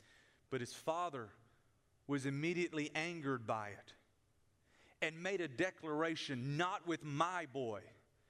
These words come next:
And he spent the next few years trying to man him up and toughen him up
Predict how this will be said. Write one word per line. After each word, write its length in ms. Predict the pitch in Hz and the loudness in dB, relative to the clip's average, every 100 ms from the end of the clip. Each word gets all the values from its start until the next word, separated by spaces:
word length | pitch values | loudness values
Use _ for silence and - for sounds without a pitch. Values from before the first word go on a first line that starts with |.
| _ - - | _ -20 -4
And 180 | - 180 | 0 0
he 100 | 196 | 0
spent 480 | 190 - - 233 - | -6 -2 2 2 2
the 100 | 190 | -2
next 360 | 180 220 - - | 0 -2 -2 -2
few 160 | 208 | 0
years 420 | 202 202 208 160 | 2 2 2 0
trying 300 | - 202 185 | 0 -2 0
to 80 | 156 | -4
man 520 | 151 156 180 202 202 | -4 0 0 2 0
him 360 | 190 180 190 180 | 0 0 0 2
up 240 | 185 147 - | 0 0 -4
and 220 | 156 135 | -4 -2
toughen 420 | - 214 - 196 | 4 4 2 -10
him 280 | 170 185 175 | -4 -2 2
up 260 | 175 135 | 0 0